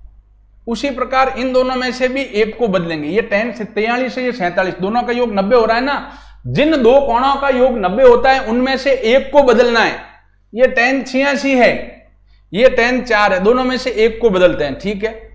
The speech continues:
और टैन तैंतालीस है और टैन सैंतालीस है, दोनों में से एक को बदलते हैं। मैं साइड में यहां बदल देता हूं भैया, जैसे टैन,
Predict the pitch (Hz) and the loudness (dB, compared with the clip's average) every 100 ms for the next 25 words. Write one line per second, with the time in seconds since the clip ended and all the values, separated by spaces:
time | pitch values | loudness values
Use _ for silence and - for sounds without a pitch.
0 | - - - _ - 202 208 214 247 247 | -20 -20 -20 _ -2 0 2 2 2 0
1 | 220 233 254 269 254 254 233 226 214 226 | -4 -2 -2 -2 0 2 2 2 -2 -4
2 | 196 196 196 214 214 170 175 202 190 180 | -2 -2 0 0 0 -4 -4 -2 -2 -4
3 | 175 147 175 185 208 208 214 208 214 196 | -8 -8 -8 -6 -4 -2 -2 -4 -6 -6
4 | 202 170 185 202 202 208 185 196 202 196 | -6 -4 -4 -4 -2 -2 -2 -2 -4 -4
5 | 208 208 196 214 - - - _ _ _ | -4 -4 -4 -6 -12 -20 -20 _ _ _
6 | _ _ _ - - - _ _ _ _ | _ _ _ -20 -20 -20 _ _ _ _
7 | _ _ _ _ _ _ _ _ _ _ | _ _ _ _ _ _ _ _ _ _
8 | _ _ _ _ - _ _ _ _ _ | _ _ _ _ -20 _ _ _ _ _
9 | _ _ _ _ _ _ _ _ _ _ | _ _ _ _ _ _ _ _ _ _
10 | _ - 151 208 247 - 220 208 147 | _ -18 -8 -4 -4 -2 0 0 -2